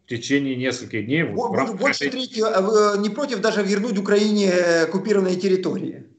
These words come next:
Speaker 2: Хотя мы видим, что большинство, там около шестидесяти процентов,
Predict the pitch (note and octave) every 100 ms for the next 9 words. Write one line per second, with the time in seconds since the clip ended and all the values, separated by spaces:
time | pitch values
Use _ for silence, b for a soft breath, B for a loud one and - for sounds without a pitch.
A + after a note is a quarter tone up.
0 | _ - F3+ B3 B3 G#3 G3+ G#3 - F3
1 | E3+ G3+ - A3 D#4 E4 C#4+ - E3+ E3
2 | F#3 F3 F3+ - F#3 - F3+ E3+ G#3+ C#4
3 | G#3+ G3+ -